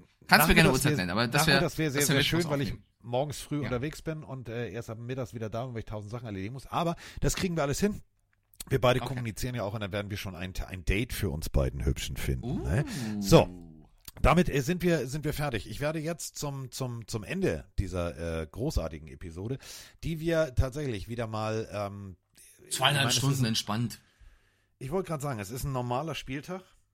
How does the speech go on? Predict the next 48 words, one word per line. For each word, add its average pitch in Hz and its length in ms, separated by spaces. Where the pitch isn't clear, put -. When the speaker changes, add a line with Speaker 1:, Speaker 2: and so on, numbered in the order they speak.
Speaker 2:
Es, - 160
das - 120
Schöne 165 300
ist, 135 180
es 123 140
ist, - 240
äh, 104 160
noch 131 240
eigentlich 107 280
früh - 160
morgens. 117 500
Es 95 120
ist 92 140
jetzt, - 360
äh, 87 100
zwölf 92 260
Uhr 95 80
dreiundzwanzig, 78 640
ähm, 98 840
im 110 100
Verhältnis 98 580
zu, 90 200
zu 85 200
sonst 90 220
spät 92 180
abends 92 240
aufgenommen. 98 440
Das - 160
bedeutet, 131 460
wir 104 160
haben 139 240
jetzt 131 280
alle 143 200
Zutaten, 127 800
dass 117 240
ihr 104 220
einen 98 340
wunderschönen, 90 640
äh, 85 140
Brückentag 76 720
mit 71 160
uns, 69 320
äh, 69 160
gemeinsam 69 480
verbringen 71 400
könnt. 139 360
Und, 104 280
äh, 90 200